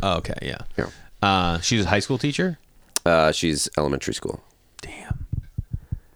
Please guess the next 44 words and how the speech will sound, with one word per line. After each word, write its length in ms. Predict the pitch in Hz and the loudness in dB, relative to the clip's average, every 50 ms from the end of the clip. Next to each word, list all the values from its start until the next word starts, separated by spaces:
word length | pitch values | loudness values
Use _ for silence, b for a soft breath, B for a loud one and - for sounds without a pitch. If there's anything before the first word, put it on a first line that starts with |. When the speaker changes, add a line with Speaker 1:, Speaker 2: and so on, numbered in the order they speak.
| B B B B _ _ - - | B B B B _ _ -8 -4
Speaker 1:
That's 280 | - 92 90 - - - | 0 0 0 0 -2 -2
gotta, 300 | - 90 85 82 - - - | -2 0 0 -2 -2 -2 0
is 100 | 90 - | 0 2
she 140 | - - | 2 2
patient? 480 | 90 - 98 95 92 - 127 127 117 - | 2 2 2 2 0 0 0 -2 -2 0
She 80 | - - | 0 0
must 160 | 90 87 - | 0 0 2
Speaker 2:
She's 120 | - 233 - | 2 4 6
Speaker 1:
be 80 | 277 | 8
Speaker 2:
great. 240 | 269 247 196 - - | 8 8 6 4 2
Speaker 1:
Yeah. 240 | - - 98 80 67 78 | 0 0 0 0 0 0
Speaker 2:
She's 200 | - 110 107 101 | 2 2 2 6
very 220 | 104 107 101 92 | 6 8 8 8
good 180 | 82 82 69 62 | 6 4 2 2
at 100 | 53 50 | 2 -2
it. 140 | - - - - - _ _ - | -2 -6 -10 -16 -20 _ _ -2
Speaker 1:
Yeah. 260 | 104 90 80 65 - - - - - - | 0 0 0 -2 -8 -14 -18 -14 -6 -2
Speaker 2:
Yeah, 100 | 73 69 | -2 0
she's, 240 | - 101 95 - - | 2 0 0 4 6
Speaker 1:
I 20 | |
mean, 80 | - 92 | 6 6
Speaker 2:
I've, 60 | - | 8
Speaker 1:
how 80 | 156 165 | 8 8
do 60 | 165 | 8
you 120 | - 175 180 | 8 8 6
Speaker 2:
I've 40 | 165 | 6
Speaker 1:
know? 60 | - | 6
Speaker 2:
gone 200 | 92 104 104 104 | 6 6 6 6
to 40 | 95 | 6
her 100 | 87 80 | 4 4
class 360 | - - 78 80 85 85 - | 4 4 4 6 4 4 2
and, 60 | - - | 2 2
Speaker 1:
You 40 | 143 | 4
Speaker 2:
like, 60 | 135 | 6
watched 160 | 127 117 - - | 6 6 6 6
Speaker 1:
audited? 180 | - 127 143 - | 6 4 4 6
Speaker 2:
her 120 | 87 90 | 6 4
and 120 | 90 87 | 4 2
stuff. 400 | - - 95 92 92 92 - - - | 2 2 4 4 2 2 -2 -4 -2
Speaker 1:
You 120 | - - 87 | 0 2 4
audited 320 | 117 117 110 117 113 113 | 6 6 6 6 6 4
her 120 | 117 113 104 | 4 4 2
class? 340 | - 113 110 110 123 127 95 | 2 4 6 6 6 8 8
Speaker 2:
Yeah. 280 | 104 107 92 71 - | 8 8 8 6 4